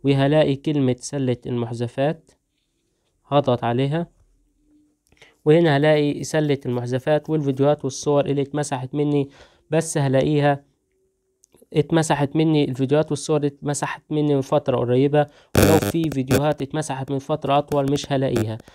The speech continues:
بس انت تقدر من خلال الطريقة دي ترجع الحاجات اللي اتحذفت منك حديثًا فقط، أما الطرق اللي جاية هيكون فيها استرجاع الصور والفيديوهات اللي محذوفة منك من فترة كبيرة.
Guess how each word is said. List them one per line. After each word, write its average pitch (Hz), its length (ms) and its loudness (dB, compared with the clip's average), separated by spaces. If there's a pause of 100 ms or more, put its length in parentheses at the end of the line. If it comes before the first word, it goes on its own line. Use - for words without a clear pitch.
(240)
بس 147 180 -2
انت 156 140 -4
تقدر 147 320 0
من 131 80 0
خلال 143 500 0
الطريقة 143 380 0
دي 143 140 -2
ترجع 139 380 0
الحاجات 143 360 -2
اللي 139 100 -6
اتحذفت 135 460 -4
منك 143 300 -4
حديثًا 143 500 -6 (380)
فقط، 117 300 0 (340)
أما 156 180 2
الطرق 151 380 -2
اللي 131 200 0
جاية 160 440 0 (240)
هيكون 147 400 -2
فيها 156 260 -2
استرجاع 135 760 0
الصور 143 440 -2
والفيديوهات 127 720 0 (260)
اللي 147 220 0
محذوفة 139 640 -2
منك 143 440 0
من 139 120 -2
فترة 139 420 0
كبيرة. 120 540 -4